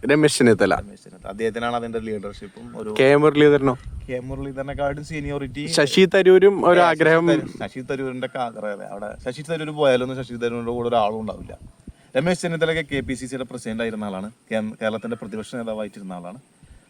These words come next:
Speaker 2: അപ്പൊ സ്വാഭാവികമായിട്ടും മുൻ പ്രതിപക്ഷ
Speaker 1: പക്ഷേ ഏറ്റവും മികച്ച കെ പി സി സി പ്രസിഡന്റ് ആയത് കെ മുരളീധരനാണെന്ന്
Speaker 2: എനിക്കറിയില്ല.
Speaker 1: പറയുന്നുണ്ട്.
Speaker 2: നമ്മള് അങ്ങനെ പറയുന്നുണ്ട്. അദ്ദേഹത്തിന്റെ കാലഘട്ടത്തില്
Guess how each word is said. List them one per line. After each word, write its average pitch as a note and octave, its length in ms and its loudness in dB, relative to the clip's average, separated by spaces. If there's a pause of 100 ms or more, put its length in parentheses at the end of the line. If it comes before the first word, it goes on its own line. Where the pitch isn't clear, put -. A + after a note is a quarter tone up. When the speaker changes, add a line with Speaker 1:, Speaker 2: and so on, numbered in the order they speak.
Speaker 2:
അപ്പൊ G2+ 140 -14
സ്വാഭാവികമായിട്ടും C3+ 640 0
മുൻ D3 100 -6
പ്രതിപക്ഷ C#3+ 220 -8
Speaker 1:
പക്ഷേ G3+ 140 6
ഏറ്റവും G#3+ 420 6
മികച്ച A#3 300 4
കെ G#3 200 6
പി F3 180 6
സി F3 160 4
സി F3+ 160 4
പ്രസിഡന്റ് C3+ 580 4
ആയത് A#2+ 380 6
കെ A2+ 180 6
മുരളീധരനാണെന്ന് G#2 800 6
Speaker 2:
എനിക്കറിയില്ല. G2 440 4
Speaker 1:
പറയുന്നുണ്ട്. F#2 320 -2
Speaker 2:
നമ്മള് C#3+ 160 2 (120)
അങ്ങനെ A#2+ 160 -2
പറയുന്നുണ്ട്. E3 520 0
അദ്ദേഹത്തിന്റെ B2 400 0
കാലഘട്ടത്തില് B2+ 600 -2